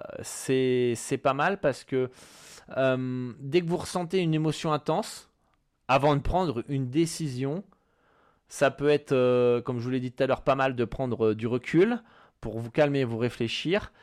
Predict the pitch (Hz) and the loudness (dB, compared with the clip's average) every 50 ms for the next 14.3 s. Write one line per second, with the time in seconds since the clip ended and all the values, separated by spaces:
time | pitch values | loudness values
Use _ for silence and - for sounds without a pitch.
0 | - - _ _ - 113 123 123 151 156 147 123 123 131 131 - - 160 170 175 | -20 -20 _ _ 0 0 2 2 0 -2 -2 -4 -6 -8 -8 -6 -2 0 0 0
1 | 196 220 - - - 113 113 113 113 110 110 110 107 110 107 110 110 107 107 - | 0 -2 -4 -4 -4 -2 0 0 0 0 0 0 0 -2 -2 -4 -6 -8 -10 -14
2 | _ _ _ _ _ _ - 76 76 - - - - - - - - - - - | _ _ _ _ _ _ -16 -14 -14 -12 -14 -14 -14 -16 -16 -18 -20 -20 -20 -20
3 | - - - - - - - - - - - - - - - - 131 135 135 135 | -20 -20 -20 -20 -20 -20 -20 -20 -20 -20 -20 -20 -20 -16 -10 -6 -4 -4 -4 -4
4 | - - 165 160 151 147 117 123 127 123 120 - - 147 139 131 117 120 117 110 | -4 -4 -2 0 0 0 0 2 2 0 0 -2 -6 -4 -4 -4 -4 -6 -6 -6
5 | - 147 139 - 131 113 117 110 - 113 98 90 90 92 101 95 - 117 127 131 | -6 -4 -2 -2 0 0 0 -2 -2 -4 -4 -4 -2 -2 -4 -4 -2 0 0 2
6 | 123 113 107 95 - - 151 151 - 147 113 104 101 104 110 127 151 - - - | 2 2 0 0 -2 -4 -6 -2 2 2 0 0 0 0 2 2 2 0 -2 -14
7 | - - - - - - - - 107 110 117 117 117 117 117 113 113 110 110 - | -20 -20 -20 -20 -20 -20 -4 2 6 8 8 10 10 8 8 8 8 6 6 4
8 | - - 123 120 120 139 147 151 170 190 175 135 135 139 151 165 175 160 151 139 | 0 -6 -6 -2 2 2 4 6 6 4 4 4 4 2 2 2 0 2 2 2
9 | 143 147 151 - 170 151 - - - 135 123 127 127 143 147 143 135 143 127 123 | 2 2 0 -2 -2 -2 -2 -2 -2 -2 0 2 4 4 2 2 2 0 0 0
10 | 123 123 123 120 123 123 120 120 120 120 120 120 120 117 117 113 113 113 113 110 | 0 -2 -2 -2 -2 -2 -2 -2 -2 -4 -2 -2 -2 -2 -2 -2 -2 -4 -4 -4
11 | 110 120 139 147 147 - 147 123 - - - 123 117 127 147 156 160 _ - - | -4 -4 -4 -4 -4 -6 -8 -8 -8 -6 -4 -4 -2 -2 -4 -6 -8 _ -20 -20
12 | - - _ _ - 113 110 127 135 139 135 135 135 127 127 127 - - 196 202 | -20 -20 _ _ -10 -6 0 2 2 2 2 0 -2 -4 -4 -4 -4 -4 -4 -4
13 | 190 - - 175 156 143 156 160 156 143 135 - 156 147 - 160 135 123 123 120 | -4 -4 -4 -4 -4 -2 -4 -4 -4 -4 -4 -4 -6 -2 0 0 0 0 -2 -4
14 | 117 123 139 160 - | -4 -2 -2 -4 -6